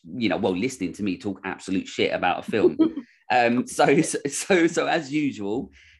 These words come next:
Speaker 1: uh, we, we just, we get straight into it. American Psycho, uh, what a film. A-, as you always know, I literally, if I talk about a film, it's a film that I love, and I have somebody else on the show who loves this film as well.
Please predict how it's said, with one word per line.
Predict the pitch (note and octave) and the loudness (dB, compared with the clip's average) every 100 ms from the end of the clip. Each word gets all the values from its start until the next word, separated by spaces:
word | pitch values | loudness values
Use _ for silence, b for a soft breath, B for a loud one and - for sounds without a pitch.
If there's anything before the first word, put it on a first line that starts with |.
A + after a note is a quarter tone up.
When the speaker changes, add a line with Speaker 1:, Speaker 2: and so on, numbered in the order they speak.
| - | -2
Speaker 1:
uh, | A#2 A#2 A2+ A#2 | 2 4 2 0
we, | C#3 | -2
we | C3 C#3 | 0 -2
just, | D#3 - | -2 -6
we | B2+ C#3 | -4 -2
get | D3 - | -2 -6
straight | - C3+ F#2+ | -6 -4 -4
into | G#2+ F#2 F2+ | -6 -8 -8
it. | E2 | -4
American | A2 C3+ B2 G#2+ | -2 0 -2 -8
Psycho, | - G2 F#2 F#2+ F#2 F2+ D#2+ _ | -8 -8 -4 -2 0 0 -6 _
uh, | D2+ C#2+ B1+ | -4 -2 0
what | C3+ A2 | 2 2
a | |
film. | F2 F#2+ G2 F#2 F#2+ F#2+ b b b _ | 0 -4 -2 -2 -4 -8 b b b _
A-, | - - - | -10 -8 -4
as | C#3 C3 | -2 0
you | G#2+ | 0
always | G2+ F#2+ | 0 0
know, | C3 G2+ | 0 2
I | F2+ | 0
literally, | F2+ A#2+ - G2 F#2+ F#2 - _ - | -4 -6 -8 -6 -4 -6 -10 _ -10
if | G#2+ | -6
I | F#2+ | -4
talk | - C#3+ C3+ | 0 0 2
about | F#2 C#2 | 0 0
a | |
film, | - F#2 | -2 -2
it's | F2+ | -2
a | G2+ | -6
film | - A2 | -2 0
that | A2+ | 2
I | G2 G#2 | 2 2
love, | A2 G#2 | 2 0
and | G#2 G#2+ | 0 -2
I | G#2+ | -2
have | G#2 | -4
somebody | G#2+ G#2 | -6 -2
else | G#2+ G#2+ - | -2 -2 -6
on | G#2+ | -8
the | |
show | G#2 G#2+ G#2+ | -4 -2 0
who | A2 A2 | 0 0
loves | G#2 G#2 G2 _ b b - | 0 -2 -6 _ b b -4
this | A2 - | -4 0
film | A#2 A2+ A2+ | 4 6 4
as | G#2+ | 4
well. | C3 F#2+ E2 | 2 2 -2